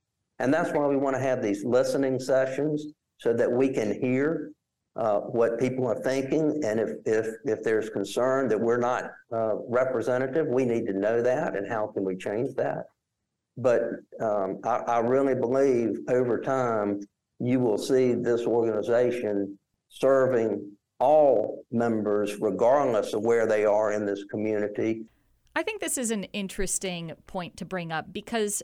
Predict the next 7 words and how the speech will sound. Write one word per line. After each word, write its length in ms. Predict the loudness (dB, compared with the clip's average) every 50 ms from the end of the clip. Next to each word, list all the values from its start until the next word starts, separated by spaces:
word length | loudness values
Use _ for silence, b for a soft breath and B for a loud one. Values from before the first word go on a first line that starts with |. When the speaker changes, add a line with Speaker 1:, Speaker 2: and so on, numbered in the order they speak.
| _ _ _ _ -6
Speaker 2:
every 300 | -4 -4 -4 -4 -6 -6
single 280 | -6 -4 -2 -2 -2 -4
board 240 | -4 -4 -6 -6 -6
member 560 | -8 -8 -8 -8 -8 -8 -8 -8 -8 -12 -14 _ -8
on 280 | -6 -4 -4 -4 -4 -4
this 200 | -4 -4 -4 -6
body 500 | -6 -6 -6 -6 -6 -8 -10 -12 -14